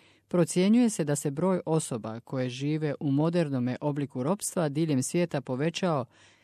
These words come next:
sa trideset pet cijeli osam milijuna na četrdeset pet cijeli osam milijuna. Osnivač zaklade Andrew Forrest je rekao da je ukazano povećanje od trideset posto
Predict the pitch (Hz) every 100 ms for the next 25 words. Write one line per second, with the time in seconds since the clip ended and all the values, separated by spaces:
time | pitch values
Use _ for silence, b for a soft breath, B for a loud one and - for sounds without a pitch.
0 | b - 160 143 175 214 208 160 - 180
1 | 170 151 - 160 147 139 147 139 165 180
2 | - 131 123 127 180 208 190 - 156 143
3 | 139 143 139 131 160 185 147 170 175 165
4 | - 165 165 156 147 143 143 131 - 127
5 | 120 113 120 117 120 b b b b b
6 | b - 190 - 269 262 214 143 139 117
7 | - 170 196 190 - 165 160 143 131 156
8 | 160 147 139 135 170 190 170 143 139 135
9 | 170 180 208 185 156 139 135 131 127 151
10 | 160 180 175 165 143 135 - 170 190 165
11 | 123 - 165 202 - 135